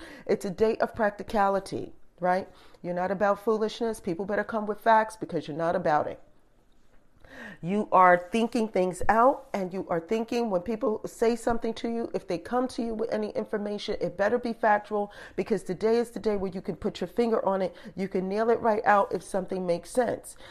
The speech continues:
And if it doesn't make sense and it's not practical and it's not wise, you're okay with walking away. Okay? And so the Knight of Pentacles is the methodic one. There is action going on, even if other people don't see it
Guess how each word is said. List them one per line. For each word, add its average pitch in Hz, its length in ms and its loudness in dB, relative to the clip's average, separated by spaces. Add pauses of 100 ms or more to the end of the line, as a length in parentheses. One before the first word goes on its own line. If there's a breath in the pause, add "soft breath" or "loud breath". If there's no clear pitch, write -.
(160 loud breath)
And 170 100 0
if 170 140 0
it 160 120 -6
doesn't 233 340 4
make 240 180 0
sense 208 340 -4
and 160 80 -4
it's 165 200 -6
not 220 200 2
practical 226 540 2
and 185 80 0
it's 165 180 0
not 214 260 0
wise, 196 540 6 (180 loud breath)
you're 190 220 0
okay 208 280 0
with 190 220 -6
walking 160 380 -2
away. 202 600 4 (300)
Okay? 214 380 2 (280 loud breath)
And 202 140 -2
so 220 280 4
the 214 140 0
Knight 359 340 0
of - 140 0
Pentacles 220 520 -4
is 196 120 -2
the 196 120 0
methodic 202 600 2
one. - 220 -6 (260 loud breath)
There 208 140 4
is 214 300 -2
action 294 460 4
going 180 420 2
on, 175 340 -2 (260 loud breath)
even 262 320 6
if 180 200 0
other 196 340 0 (100)
people 180 460 -4 (120)
don't 160 280 4 (100)
see 156 380 0
it - 180 -6